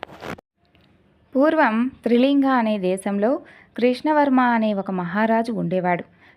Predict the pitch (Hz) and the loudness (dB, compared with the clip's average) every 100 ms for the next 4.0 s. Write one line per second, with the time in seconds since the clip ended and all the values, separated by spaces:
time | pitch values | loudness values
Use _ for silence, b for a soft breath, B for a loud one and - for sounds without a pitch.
0 | - 254 254 320 330 311 285 208 196 226 | -2 0 0 0 0 2 2 2 0 0
1 | 233 214 185 185 220 - 180 202 214 214 | -2 0 0 -2 -4 -8 -6 -2 0 0
2 | 180 175 175 - - 190 185 185 220 - | -2 -4 -8 -12 -8 -4 -2 -2 -4 -6
3 | - 180 208 220 170 170 196 190 180 170 | -4 -2 -2 -4 -4 -6 -4 -4 -2 -2